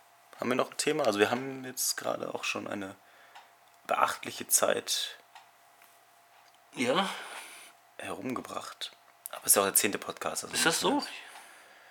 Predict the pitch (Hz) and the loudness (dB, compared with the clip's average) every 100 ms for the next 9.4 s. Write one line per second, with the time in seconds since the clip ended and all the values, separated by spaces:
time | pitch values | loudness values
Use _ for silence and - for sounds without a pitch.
0 | - _ - - - 110 139 139 131 131 | -20 _ -14 -10 -6 -4 -4 -6 -8 -10
1 | 127 - 123 - - - - 117 113 - | -10 -4 -2 -2 -4 -6 -6 -6 -6 -6
2 | 113 110 113 104 98 - - 117 - - | -8 -6 -6 -6 -8 -10 -10 -12 -6 4
3 | 233 339 240 107 104 - - - - - | 10 10 10 4 0 -6 -16 -20 -20 -20
4 | - - _ _ - - - _ _ - | -20 -20 _ _ -20 -20 -20 _ _ -20
5 | - _ _ _ - - - _ _ _ | -20 _ _ _ -20 -20 -20 _ _ _
6 | _ - - _ - - _ - 110 104 | _ -20 -20 _ -20 -20 _ 0 4 12
7 | 98 95 87 101 - 85 - - - - | 12 12 8 4 0 -2 -8 -12 -6 0
8 | 98 - - 98 - 95 87 - 85 95 | 0 0 -4 -6 -6 -10 -8 -10 -6 -4
9 | 92 87 87 | -4 -4 -8